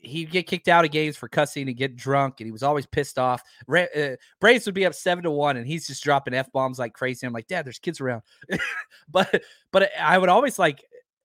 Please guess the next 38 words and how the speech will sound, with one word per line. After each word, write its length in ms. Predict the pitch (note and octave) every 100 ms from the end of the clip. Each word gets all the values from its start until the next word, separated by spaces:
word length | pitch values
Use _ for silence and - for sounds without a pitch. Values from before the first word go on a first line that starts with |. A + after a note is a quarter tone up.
| -
at, 160 | E3+ F3+
at 180 | D#3+
the 60 | D3+
drive 340 | D3 F3 G3+
home 320 | E3 F#3+ E3+ C3
in 140 | D3
the 100 | D3+
for-, 260 | - D#3+ D#3
in 100 | D#3
the 80 |
Bronco, 560 | C#3 D3+ F#3 - A#2+ -
I 120 | C#3
would 160 | D3+ C#3+
be, 300 | D3+ C#3+ B2 _ _
you 140 | B2 C#3
know, 260 | C3+ C3
just 260 | C3 D3+ -
sit 120 | G#3
there 100 | F#3
saying, 220 | - D3 - _
"Why? 680 | - C#3 F3+ A#3+ D4 G3+ - _ _ _ _ _ _
Why 360 | D3+ F3 A#3+ D4
do 80 |
you 160 | D4 C4+
go 160 | A#3 B3
to 80 |
these 240 | A#3 A#3+ A#3
games? 460 | A3+ B3 G#3+ - - _ _
You're 200 | G#3+ A#3
so 520 | - - C#4+ C#4 D4
miserable." 640 | C#4+ C#4 C4+ A#3 F#3+ C3 - _ _ _ -
I, 140 | F3+
I 60 | F3+
just 180 | F#3+
never 180 | A3+ G#3+
understood 460 | G#3 E3+ - F#3 C#3
it. 120 | - _ _ _ _ B2+
But 220 | E3+ E3